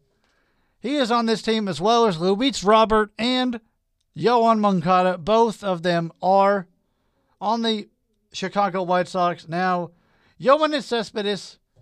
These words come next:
he was on the Oakland Athletics. He's been on the New York Mets. He was on the Mets team in twenty fifteen when they lost the World Series to my Kansas City Royals.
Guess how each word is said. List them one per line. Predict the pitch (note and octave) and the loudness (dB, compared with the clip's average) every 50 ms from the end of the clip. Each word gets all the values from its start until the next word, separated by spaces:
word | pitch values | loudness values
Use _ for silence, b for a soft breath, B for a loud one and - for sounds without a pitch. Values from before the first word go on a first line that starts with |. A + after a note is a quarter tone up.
| - - _ _ | -20 -20 _ _
he | - G3 G#3 | -10 -6 -4
was | G3+ F#3+ D#3+ | -4 -2 0
on | A3+ A#3 A#3+ A#3 | 0 0 0 0
the | A#3+ G#3+ G#3+ | -2 -2 2
Oakland | G#3 A#3+ B3 F#3+ A3+ A#3+ A#3+ A#3 | 2 2 2 2 0 -2 -2 -2
Athletics. | A#3 G3+ - F#3 F#3 F#3+ F#3+ G3 G3 F#3 - - - - - _ | -2 -2 -4 -4 -2 -2 0 0 0 -2 -6 -10 -18 -20 -18 _
He's | - F3 F3+ C#3+ C3 | -8 -6 -6 -6 -4
been | E3+ G#3 A#3 | -4 -2 -2
on | A#3+ A#3+ A#3 | 0 0 0
the | A#3+ G#3+ | 0 0
New | A3+ | 2
York | A3+ A3+ A3+ A#3 A3+ F3 - | 2 2 2 2 2 0 -2
Mets. | F3+ F#3 F#3 F#3 - - | -4 -2 -2 -4 -4 -4
He | F#3+ G3 | -4 -2
was | F3+ E3+ F#3 | -2 -2 -2
on | G3 F#3+ F#3 | -2 -2 -2
the | F3 | -2
Mets | F3+ G#3 A3+ A3 - - | 0 0 -2 -2 -4 -8
team | - F#3 F#3+ F#3 F3 D#3+ | -6 -4 -4 -2 -2 -4
in | D3+ | -4
twenty | - - - F#3 F3 D3 | -6 -8 -8 -8 -6 -6
fifteen | D3 F3 E3+ E3 - F3+ F3+ F3 F3 E3+ D#3+ - b b b b b b b b | -4 -6 -6 -6 -6 -6 -4 -2 -2 -4 -4 -8 b b b b b b b b
when | b A#3+ C4+ C#4+ A#3+ | b 2 4 4 4
they | A3 A3 | 2 2
lost | G#3+ G#3+ A3 A#3+ A#3 - - | 4 6 6 6 6 4 0
the | F#3+ F3+ | -2 -2
World | F3 F#3+ G3+ G#3+ G#3 E3+ | 0 0 0 0 0 -2
Series | - F#3 F3+ F3+ F3+ F3+ F3 | -4 -4 -4 -4 -4 -6 -6
to | - F3+ D#3+ | -6 -4 -2
my | D#3+ F3 F#3 G3 | 0 0 0 -2
Kansas | F3 - F3+ E3+ E3+ D#3+ D#3 C3+ | -2 -4 -4 -4 -4 -4 -6 -6
City | - E3 D3+ C#3+ C#3 | -4 -4 -4 -4 -4
Royals. | C3+ C#3+ D3 D3 D3 C#3+ C#3+ C#3 - | -4 -4 -2 -2 -2 -4 -6 -8 -12